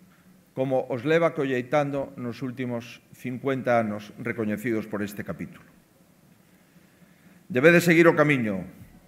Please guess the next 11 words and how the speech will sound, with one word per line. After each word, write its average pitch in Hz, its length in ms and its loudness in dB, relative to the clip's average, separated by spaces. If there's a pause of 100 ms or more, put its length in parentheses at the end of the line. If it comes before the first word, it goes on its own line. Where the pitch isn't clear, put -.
(100)
labrado 151 640 2 (480)
nos 120 160 -10
últimos 120 320 -8
cincuenta 95 480 -10
anos. - 240 -20 (320)
Hai 113 160 -8
que 113 80 -6
seguir, 135 560 -4
insistir, 117 800 -8
proseguir, 113 560 -6 (640)
ata 117 240 -6